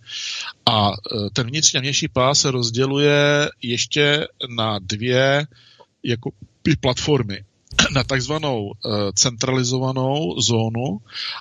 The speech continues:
a na takzvané okrajové zóny. Ta centralizovaná zóna vnitřního pásu podle mého názoru se nachází ve vzdálenosti tisíc až dvanáct tisíc kilometrů.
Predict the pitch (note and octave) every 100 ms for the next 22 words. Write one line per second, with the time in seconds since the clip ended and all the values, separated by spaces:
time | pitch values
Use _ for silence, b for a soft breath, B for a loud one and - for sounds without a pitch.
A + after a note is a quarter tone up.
0 | - B2+ A2+ A2+ A#2+ A#2 C#3 B2+ C3+ C#3
1 | C#3 C#3 C#3+ - - C#3 B2 G#2 G2+ F#2+
2 | F#2+ F#2+ G2+ - - - B B B A2
3 | - C3 C#3+ D3+ D3 D3+ D#3+ D#3 C#3 C#3
4 | D3+ C3+ C3+ - D#3 D3+ B2+ B2 B2+ D3
5 | C#3 C#3 C#3+ C#3+ C#3 B2+ B2+ C3+ C#3 C#3+
6 | - C3 A#2+ B2+ C3 B2+ C3 C3+ C3 B2
7 | B2+ C3 A#2+ C#3 - A2 - B2+ B2+ -
8 | A#2 A#2+ B2+ B2 B2+ C#3+ - A2 G2+ G2
9 | G2 A2 A#2 F3